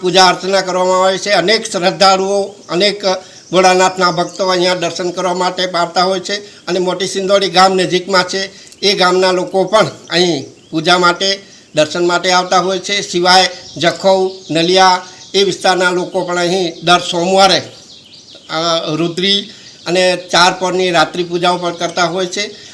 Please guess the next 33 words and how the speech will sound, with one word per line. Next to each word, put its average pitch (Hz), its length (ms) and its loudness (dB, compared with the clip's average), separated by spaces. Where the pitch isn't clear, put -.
આ 180 120 2
મંદિર 190 380 0
એ 196 280 -2
અલૌકિક 190 540 0
મંદિર 190 320 -2
છે. 208 200 -4
અહીંના 190 420 4
જે 190 300 0
પૂજારી 190 500 2
છે, 190 200 -2
ગાદીપતિ 180 540 -2
છે 185 160 -6
મુકેશ 180 360 -8
બાપુ, 175 380 -2
ખૂબ 240 220 0
જ 233 180 2
સારી 180 300 2
રીતે 180 640 -4
મંદિરની 185 420 -2
સાર 175 280 0
સંભાળ 180 400 0
રાખે 185 320 -2
છે. 208 180 -6
સ્વચ્છતા 220 760 2
માટે 208 300 2
તો 214 280 0
હું 185 180 -4
તો, 208 140 -2
અ, 202 420 -8
એટલે 214 340 -2
સુધી 202 280 -2
કહીશ 214 360 0
કે 208 340 0